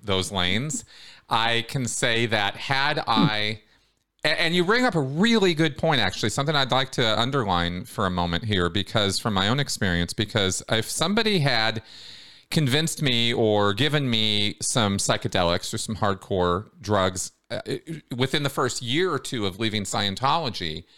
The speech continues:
I would have started thinking about that as a substitute for it.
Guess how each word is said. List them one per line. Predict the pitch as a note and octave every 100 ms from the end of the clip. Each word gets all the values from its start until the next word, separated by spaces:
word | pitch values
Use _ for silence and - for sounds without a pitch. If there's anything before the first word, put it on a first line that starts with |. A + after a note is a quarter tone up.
| - - - _ -
I | C3+ F3+
would | G3 F3+
have | C#3+ A2+
started | - D#3 D3 B2 -
thinking | - F#3 F#3 D3+
about | G#2+ G#2+ F#2+ F#2+ - G#2
that | G2 F2+ F#2 -
as | A2 G2+
a |
substitute | - - D3+ C#3+ - A#2 - - D#2+
for | - - D#2+
it. | C2+